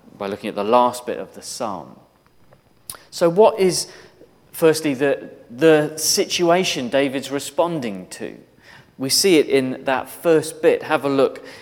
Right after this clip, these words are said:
It's in italics and slightly smaller, but it's original. It's part of the psalm, uh, just under the heading, Psalm fifty-two. It says this, "For the director of music, a maskil of David."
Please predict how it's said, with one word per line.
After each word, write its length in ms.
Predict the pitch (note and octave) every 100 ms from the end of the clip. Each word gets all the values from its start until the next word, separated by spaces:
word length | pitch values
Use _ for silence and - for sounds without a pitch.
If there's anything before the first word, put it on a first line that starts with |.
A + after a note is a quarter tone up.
| -
It's 200 | - D3+
in 300 | C3+ B2+ -
italics 580 | B2+ - E3 D#3 - -
and 100 | B2+
slightly 360 | - D3 - C3
smaller, 680 | - - C#3+ C#3 B2+ A#2 A#2+ - -
but 120 | C3
it's 180 | C3+ -
original. 540 | C#3 E3+ - C3 G2+
It's 120 | F2 -
part 460 | - D#3+ E3+ E3
of 220 | C3 G2+ - - -
the 140 | G#2+
psalm, 600 | - - A#3 G2+ F2 E2+ - - _ _
uh, 220 | G2 G2 - -
just 300 | C#3 C3+ A#2+
under 220 | A2 G#2
the 80 | G#2+
heading, 400 | C3 A2+ F#2+ F#2+
Psalm 320 | - G2+ G2
fifty-two. 540 | - G2+ - G2+ G2+
It 60 | G2
says 260 | E3 -
this, 360 | D3+ G#2 - - - - _ _ -
"For 180 | - B2
the 80 |
director 440 | A#2 A#2 D#3+ D#3+ C#3+
of 80 | B2
music, 380 | D3 C#3+ D3
a 60 | G2
maskil 720 | G2 C#3+ C#3+ - C#3+ B2+ C3 - -
of 220 | G2 F2+
David." 500 | C3+ B2+ A#2 B2 A#2